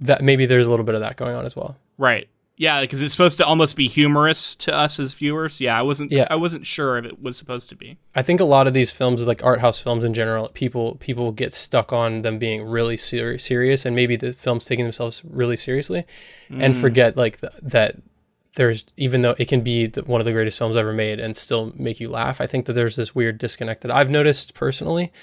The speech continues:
Speaker 2: Mm.
Speaker 1: I, I'm not saying that that's what was going on here necessarily. I just, I, I, I think people take things so seriously that they're like, "Everything's deadly serious in this film," when
Speaker 2: Right.
Speaker 1: art is not that way. It's all the,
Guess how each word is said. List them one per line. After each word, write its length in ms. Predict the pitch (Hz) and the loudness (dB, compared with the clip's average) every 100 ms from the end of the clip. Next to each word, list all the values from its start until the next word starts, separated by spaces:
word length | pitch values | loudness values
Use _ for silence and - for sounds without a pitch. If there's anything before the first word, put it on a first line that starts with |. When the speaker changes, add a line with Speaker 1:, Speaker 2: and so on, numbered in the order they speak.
| - | -12
Speaker 2:
Mm. 280 | 143 131 123 | -8 -6 -2
Speaker 1:
I, 160 | 123 | 2
I'm 60 | 135 | 4
not 120 | 131 | 4
saying 200 | - 127 | 4 2
that 100 | 117 | 4
that's 340 | 117 113 - - _ _ _ - | 4 2 0 -6 _ _ _ 0
what 100 | 127 | 2
was 120 | 117 | 4
going 240 | 123 120 | 4 4
on 140 | 117 110 | 2 0
here 220 | 120 117 | 0 0
necessarily. 560 | 113 - - 117 113 113 | 0 -4 -2 -2 -2 -2
I 100 | 117 | -2
just, 280 | 117 - - | -2 -4 -6
I, 160 | - - | -12 -8
I, 160 | 131 - | -8 -8
I 120 | 139 | -6
think 280 | - 143 - | 0 0 0
people 280 | 143 127 120 | -2 -2 -2
take 240 | 127 117 | -2 -2
things 240 | - 113 - | -4 -4 0
so 160 | 123 | 0
seriously 480 | 113 127 117 - 113 | 0 -2 -2 -4 -6
that 180 | 110 104 | -6 -6
they're 140 | 110 | -6
like, 320 | 107 147 - _ _ - | -8 -10 -18 _ _ -8
"Everything's 480 | 113 120 110 113 104 | -2 0 0 -4 -4
deadly 280 | 120 113 120 | -4 -4 -4
serious 340 | - 123 123 | -4 -6 -8
in 60 | - | -10
this 120 | 131 | -8
film," 240 | - - | -8 -6
when 160 | 135 131 | -2 0
Speaker 2:
Right. 240 | 135 120 - - - | 0 -2 -6 -12 2
Speaker 1:
art 280 | 147 156 156 | 6 6 4
is 140 | 127 | 4
not 160 | 131 120 | 4 4
that 180 | 110 113 | 2 4
way. 300 | 123 113 113 | 6 6 4
It's 160 | 117 - | -2 0
all 360 | 135 127 120 | 6 8 8
the, 140 | 117 | 4